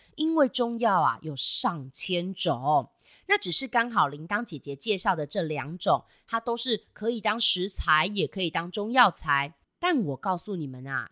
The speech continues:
也有很多中药不能吃太多的，吃太多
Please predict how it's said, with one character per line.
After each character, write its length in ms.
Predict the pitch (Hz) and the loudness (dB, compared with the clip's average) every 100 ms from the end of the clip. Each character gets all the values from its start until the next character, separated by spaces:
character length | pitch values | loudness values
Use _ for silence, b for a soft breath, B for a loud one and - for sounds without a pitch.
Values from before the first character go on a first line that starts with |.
| _ | _
也 100 | 160 | -4
有 120 | 180 | -2
很 260 | 190 147 127 | -2 -8 -6
多 160 | 160 170 | -6 -2
中 280 | 233 247 | -2 0
药 360 | 269 240 - _ | 4 6 4 _
不 140 | 277 247 | -2 0
能 260 | 143 143 | -2 -6
吃 300 | - - 180 | -4 -2 -4
太 320 | 175 - 180 | -6 -4 -4
多 300 | 131 160 160 | -4 -4 -2
的， 300 | 160 139 - _ _ _ _ | -2 -4 -4 _ _ _ _
吃 260 | - 262 269 | -4 4 6
太 240 | 285 254 | 8 4
多 460 | - 254 254 254 | 6 4 4 2